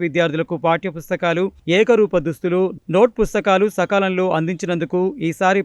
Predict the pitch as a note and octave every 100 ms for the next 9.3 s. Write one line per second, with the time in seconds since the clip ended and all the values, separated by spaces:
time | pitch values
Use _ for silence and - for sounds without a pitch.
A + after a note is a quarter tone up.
0 | - F3 F3 F#3 F#3+ F3+ F3 E3 F3 E3+
1 | D#3+ D3+ E3+ C#3+ D#3+ D#3 E3 E3+ D3 -
2 | - D#3 G3 - F#3+ - F#3+ F3+ F3 E3+
3 | E3+ F3 E3+ E3 D#3+ F3 B2+ - E3+ E3+
4 | - G3 F3+ G3+ G#3+ - D#3+ F3 G3+ F#3
5 | E3+ E3 F3 D#3+ E3 F3+ D#3+ B2+ _ _
6 | D#3 F3+ G3 F#3+ F#3 F3 F#3 F#3 F#3 F3
7 | F#3+ A#3 E3+ D3 F#3 E3+ F3+ F3 E3 F#3+
8 | F3 E3+ E3+ E3+ E3+ - C#3+ G3 F#3+ C3+
9 | E3+ E3+ F#3+